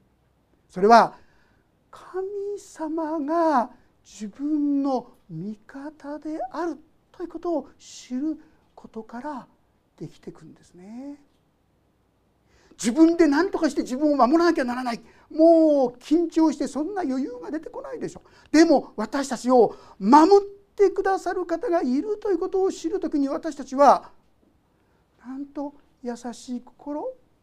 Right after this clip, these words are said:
愛の心が私たちからも出てくるんですね。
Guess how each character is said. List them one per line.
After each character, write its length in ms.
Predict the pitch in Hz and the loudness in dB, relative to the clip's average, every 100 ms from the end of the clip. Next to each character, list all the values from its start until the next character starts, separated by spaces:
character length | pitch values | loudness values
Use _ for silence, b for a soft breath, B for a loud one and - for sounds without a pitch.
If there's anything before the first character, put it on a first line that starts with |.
| _ _ _ _ | _ _ _ _
愛 320 | - 214 262 294 | -20 -16 -10 -8
の 180 | 277 | -8
心 420 | 277 - - 302 311 | -10 -16 -18 -12 -8
が 280 | 320 277 b b b - | -6 -8 b b b -20
私 360 | 208 - 240 | -20 -18 -20
た 120 | - 233 | -20 -20
ち 100 | - | -18
か 120 | 254 | -16
ら 100 | 285 | -12
も 300 | 285 254 - b b _ | -8 -8 -10 b b _
出 120 | 143 | -20
て 200 | - 156 | -20 -20
く 100 | _ | _
る 80 | 139 151 | _ _
ん 80 | |
で 80 | 151 | -20
す 120 | 165 | _
ね。 540 | - 208 240 277 302 | -20 -18 -16 -14 -12